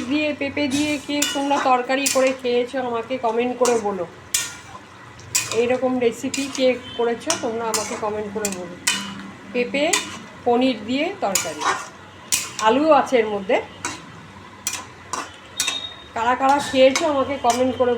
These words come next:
বলো, আর খেতে কীরকম লেগেছে সেটাও বলো। দেখো, আমার পনিরের তরকারি হয়ে গেল, এই নামিয়ে দিলাম। পেঁপে, আলু, পনিরের তরকারি খুব সুন্দর লাগে খেতে, ভাত দিয়ে হেভি লাগে।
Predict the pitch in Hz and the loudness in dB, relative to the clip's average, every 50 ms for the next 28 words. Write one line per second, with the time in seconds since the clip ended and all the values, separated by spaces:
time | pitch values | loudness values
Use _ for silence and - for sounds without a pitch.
0 | 202 202 185 170 160 160 - - - - - - - - - - - - - - | 0 -2 -4 -4 -6 -8 -10 -16 -16 -16 -16 -18 -18 -18 -18 -12 -12 -12 -10 -8
1 | - - 254 254 302 285 - 285 277 285 277 277 277 269 262 254 262 262 262 277 | -2 -2 0 0 0 0 0 0 0 2 2 2 2 4 4 4 4 4 2 0
2 | 262 - - 240 226 233 233 220 185 180 165 170 165 170 - - - - - - | -8 -4 -4 -2 0 0 0 0 -2 -4 -8 -8 -12 -12 -6 -4 -4 -4 -4 -12
3 | - - - - - - - - - - - - - - - - - - - - | -16 -16 -18 -20 -20 -20 -20 -20 -20 -20 -20 -20 -20 -20 -20 -20 -20 -18 -18 -18
4 | - - - - - - - - - - - - - - - - - - - - | -18 -18 -18 -18 -18 -18 -18 -18 -18 -18 -18 -18 -20 -18 -18 -18 -18 -18 -18 -18
5 | - - - - _ - 254 254 254 285 285 269 262 262 254 254 - 262 247 247 | -18 -18 -18 -18 _ -10 -10 -10 -4 0 0 4 4 4 2 2 0 -2 0 0
6 | 262 269 262 277 277 277 - 269 254 247 247 254 254 262 254 226 240 240 240 240 | 0 -2 0 0 -2 0 2 2 2 2 2 -2 -4 -4 -4 -4 -4 -4 -4 -2
7 | 240 254 254 277 320 339 170 175 - - - 220 226 226 220 208 220 233 240 233 | -2 -2 -2 -2 -6 -8 -10 -16 -16 -12 -10 -6 -4 -2 -2 -2 -4 -6 -8 -6
8 | 240 247 247 262 311 392 381 - - - - - - - - - - - - - | -4 0 0 0 0 -2 -6 -10 -16 -16 -18 -18 -18 -18 -18 -18 -18 -18 -18 -18
9 | - - - - 254 254 - 277 277 269 254 240 233 254 269 269 262 - 254 233 | -18 -14 -6 -4 -4 -4 0 2 4 6 6 4 4 2 -4 -6 -4 -6 -4 -4
10 | 247 240 247 247 240 - 233 196 175 - - 165 165 170 - - - - - - | -2 -2 -2 -2 -2 -2 -4 -4 -4 -6 -10 -14 -14 -14 -18 -18 -20 -18 -18 -20
11 | - - - - - - - - - - - - - - - 294 269 - - 254 | -20 -16 -14 -14 -14 -12 -14 -16 -18 -18 -20 -20 -20 -18 -18 -16 -16 -10 -10 -6
12 | 240 247 277 277 247 233 226 240 254 254 - 233 220 - 262 277 302 - - - | 0 0 2 4 4 2 2 2 -2 -4 -4 -8 -6 -4 -4 -6 -6 -6 -14 -18
13 | - - - 202 202 202 202 - 247 247 233 208 220 214 226 226 214 202 190 202 | -16 -8 -4 -4 -4 -4 -4 -8 -6 -6 -6 -6 -6 -8 -8 -6 -4 -4 -4 -6
14 | 233 | -10